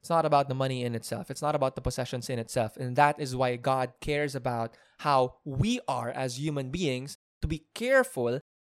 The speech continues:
that the possessions don't own us. We own the possessions. We make use of the possessions.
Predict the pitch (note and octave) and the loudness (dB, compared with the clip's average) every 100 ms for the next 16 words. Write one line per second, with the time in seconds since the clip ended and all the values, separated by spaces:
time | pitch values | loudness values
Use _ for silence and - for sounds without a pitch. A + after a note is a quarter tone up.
0 | - D#3 D3 D3 _ D3+ D3 E3+ F#3+ G#3+ | -2 4 6 4 _ -2 -2 0 0 0
1 | G3 F3+ D3+ E3+ D#3+ - D#3 C#3 C3 E3+ | 0 -2 6 6 6 2 2 2 2 2
2 | C3 - - _ C#3 E3+ G#3 E3 D3+ B2+ | 2 0 -12 _ 2 2 2 0 0 -2
3 | - C3 B2 - G#2+ C3+ G3 G3+ G3 - | -4 -2 -4 -4 -6 -2 -2 0 -2 -2
4 | D#3+ G#3+ A#3+ F#3 C#3+ D3 D3 C3 B2+ A2+ | -4 -2 0 0 0 -2 -2 0 -2 -4
5 | - | -10